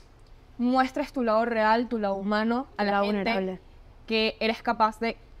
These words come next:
Speaker 1: tocar fondo y poder salir de eso. Hay demas-, hay unos que no han salido, hay unos videos que no han salido que son en verdad fuertes. El de Isabela Ladera está demasiado lindo, que habla de su hija y de muchas cosas de su vida.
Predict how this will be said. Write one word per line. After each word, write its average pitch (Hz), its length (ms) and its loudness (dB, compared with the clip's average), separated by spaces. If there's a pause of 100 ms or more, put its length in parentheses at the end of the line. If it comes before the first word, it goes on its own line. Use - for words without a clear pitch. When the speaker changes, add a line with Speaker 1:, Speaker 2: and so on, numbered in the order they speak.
(140)
Speaker 1:
tocar 226 280 2
fondo 233 300 0
y 247 60 0
poder 196 280 -2
salir 190 280 -6
de 190 120 0
eso. 190 220 -6
Hay 202 100 0
demas-, 226 300 -2
hay 240 200 4
unos 294 180 0
que 277 100 -4
no 214 80 0
han 202 80 -4
salido, 220 400 -2 (520)
hay 214 180 2
unos 233 140 0
videos 208 220 -2
que 220 80 -4
no 202 80 0
han 202 80 -4
salido 196 260 -2
que 233 120 -6
son 185 300 -6
en 220 120 -2
verdad 190 260 -2
fuertes. 220 480 -2
El 214 120 -2
de 214 80 0
Isabela 196 320 0
Ladera 202 400 0 (440)
está 214 240 2
demasiado 214 520 0
lindo, 220 380 0 (180)
que 208 80 -2
habla 196 160 0
de 214 60 0
su 202 180 -6
hija 202 300 -4 (880)
y 226 60 -4
de 220 60 0
muchas 214 280 -4
cosas 220 300 -2
de 226 80 -2
su 208 140 -8
vida. 226 340 0